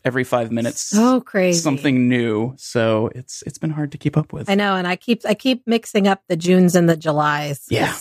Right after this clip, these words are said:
Speaker 2: I just want it all to open. <laughs>
Speaker 1: Yeah.
Speaker 2: Just, let's get it over with.
Speaker 1: <laughs>
Speaker 2: So I saw that, uh, Six Flags is also gonna start their reopening.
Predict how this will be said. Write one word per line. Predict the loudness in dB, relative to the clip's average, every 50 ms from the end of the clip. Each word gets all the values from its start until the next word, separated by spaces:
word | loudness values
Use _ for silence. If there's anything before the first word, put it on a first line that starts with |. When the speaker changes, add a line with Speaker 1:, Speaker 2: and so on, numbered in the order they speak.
| -14 _ _ _ _ _ _ _ _ 0
Speaker 2:
I |
just | 0 0 2 2
want | 2 2 2 0
it | 0 0
all | 0 0 -2
to | -2 -2 0
open. | -2 -2 -2 -4 -10 -10 -14 _
<laughs> | _ -20 -20 -20 -20 -12 -8 -8 -8 -8 -12 _ -12
Speaker 1:
Yeah. | -10 -10 -10 -12 -6
Speaker 2:
Just, | -4 -4 -4 -4 -12 _ _ _ _ _ _ _ _ _ -12 -12 -12 -12 -14 _ _ -2
let's | 0 2 2 2
get | 2 2
it | 2 2 2
over | 0 0 0 0
with. | -2 -2 -2 0 -2 -4 -4 -2 -8
Speaker 1:
<laughs> | -8 -8 -8 -18 _ -20 -20 -20 -20 -20
Speaker 2:
So | _ 0 2
I | 2 2
saw | 2 0 0 0 2 0 0 0 0 0
that, | 0 0 0 2 2 0 -2 -2 -6 _ -14 _
uh, | -2 0 2 2 2 2 4 4 4 4 2
Six | 0 0 0 0 0 0 -2 -8
Flags | -4 -2 -2 0 0 -2 -4 -4
is | -6 -6 -2 0
also | 0 0 0 -2 -6 -8 -6
gonna | -6 -6 -6 -6
start | -8 -8 -8 -6 -4 -4 -6 -8 -12 -18 -20 -20 _ _ _
their | -4 0 0 2 2 2 0 0
reopening. | 0 2 2 4 2 2 0 -2 -8 -4 -2 0 0 0 -2 -4 -8